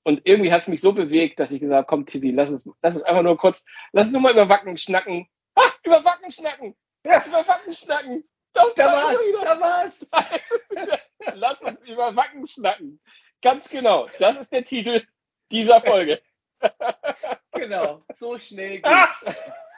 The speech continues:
Speaker 2: <laughs>
Speaker 1: Es ist so natürlich. Nein, jetzt
Speaker 2: Cool.
Speaker 1: ohne, und ohne, ohne Flachs. Ähm, äh, wir müssen, glaub ich, kein Geheimnis erzählen. Wir beide waren nicht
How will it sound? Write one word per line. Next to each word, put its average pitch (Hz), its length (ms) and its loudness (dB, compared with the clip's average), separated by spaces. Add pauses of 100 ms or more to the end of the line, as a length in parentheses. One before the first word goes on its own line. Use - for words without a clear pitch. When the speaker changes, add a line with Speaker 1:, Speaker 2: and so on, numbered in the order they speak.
(560)
Speaker 2:
<laughs> - 220 -4 (1400)
Speaker 1:
Es 190 200 -8
ist 202 120 -12
so 226 100 -8
natürlich. 190 320 -8 (200)
Nein, 170 220 4
jetzt 165 140 0
Speaker 2:
Cool. 196 80 4
Speaker 1:
ohne, 190 240 2 (520)
und 196 220 -4
ohne, 202 240 0
ohne 180 220 0
Flachs. - 480 -6
Ähm, 165 400 2 (180)
äh, 170 320 -12
wir 180 840 -2
müssen, 233 240 6
glaub 185 140 6
ich, 175 100 -2
kein 180 260 4
Geheimnis 170 360 0
erzählen. 180 300 -2
Wir 160 100 2
beide 151 220 2
waren 143 240 2
nicht 165 420 0